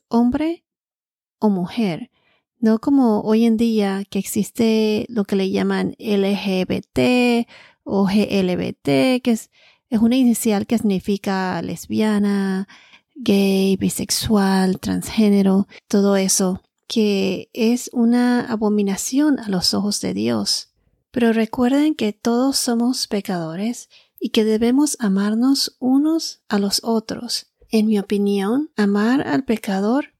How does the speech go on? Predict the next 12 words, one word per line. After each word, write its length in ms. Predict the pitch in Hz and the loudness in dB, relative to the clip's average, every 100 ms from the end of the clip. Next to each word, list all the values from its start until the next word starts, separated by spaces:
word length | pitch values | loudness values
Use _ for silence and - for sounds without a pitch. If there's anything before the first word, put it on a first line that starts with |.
| _ | _
pero 240 | - 226 214 | 0 2 4
no 240 | 226 277 | 4 2
al 140 | 302 285 | 2 -2
pecado. 580 | 202 - 170 202 226 _ _ _ _ _ _ _ - | -4 -4 -8 -8 -16 _ _ _ _ _ _ _ -6
Actúa 500 | 226 - 262 285 294 | -4 -2 0 0 2
como 240 | 247 226 | 2 4
un 120 | 233 | 2
buen 220 | 233 240 233 | 2 2 0
cristiano, 800 | 240 - - 214 202 190 170 - | -2 -4 -2 0 2 0 -2 -6
siguiendo 800 | - - 220 247 262 285 294 302 | -6 -2 0 2 2 2 2 -2
a 120 | 220 180 | -4 -6
Cristo, 640 | 196 180 - - 170 | -4 -4 -6 -8 -8